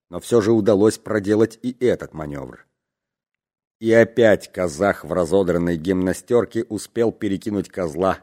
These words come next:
на другую сторону. "Молодец!" азартно закричал Танабай. А кони неслись все так же прямо к солнцу.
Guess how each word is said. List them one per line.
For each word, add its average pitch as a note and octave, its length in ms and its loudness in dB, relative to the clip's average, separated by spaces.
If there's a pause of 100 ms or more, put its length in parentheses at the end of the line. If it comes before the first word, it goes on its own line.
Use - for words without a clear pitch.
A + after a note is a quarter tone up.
(120)
на G2 120 -6
другую E2+ 320 -4
сторону. C#2+ 500 -10 (960)
"Молодец!" F#3+ 1160 4 (420)
азартно F#2+ 680 -6
закричал F2+ 560 -8
Танабай. F2+ 560 -4 (1160)
А D#2 100 -14
кони A#2 540 0
неслись G2 720 -4
все F#2 200 -8
так F#2 320 -6
же D#2+ 160 -10
прямо E2+ 400 -8
к - 80 -20
солнцу. - 640 -16